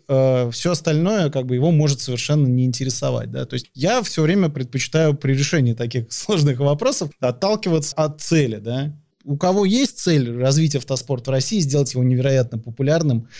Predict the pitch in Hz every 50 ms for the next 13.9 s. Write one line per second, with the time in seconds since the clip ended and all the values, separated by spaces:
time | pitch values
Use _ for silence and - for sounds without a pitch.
0 | - - - _ - - 135 127 127 127 131 127 135 143 139 - - - 131 120
1 | 117 117 113 107 113 113 - - - _ _ _ _ - 139 139 151 202 233 214
2 | 165 127 123 131 135 - - 127 123 113 - 120 113 110 113 113 113 110 113 110
3 | 107 - - 147 - _ - 135 175 - - 202 185 - - 190 202 214 196 -
4 | 185 - - 208 196 160 - 180 190 - - 170 165 175 180 180 - 202 180 -
5 | 180 165 180 185 196 226 254 240 - - 147 127 113 110 113 123 - - 135 131
6 | 139 143 156 151 147 151 147 147 135 131 131 131 123 - 147 135 127 120 - 135
7 | 117 - - 123 117 - - 123 110 107 - 117 110 117 117 120 117 117 117 113
8 | 110 - - 113 110 117 123 135 160 165 160 170 160 139 120 127 131 123 123 113
9 | 113 110 - - - 117 110 107 104 - - 113 110 - 113 110 107 104 107 107
10 | 110 - - - - _ - 131 127 156 190 170 170 139 - 127 117 117 120 113
11 | 113 113 117 110 110 - 131 120 123 123 117 113 120 139 147 143 117 107 107 110
12 | 110 107 110 110 107 107 110 110 113 120 120 120 139 - - 143 135 117 - 123
13 | 117 117 117 117 117 127 127 123 120 117 113 117 120 123 - - -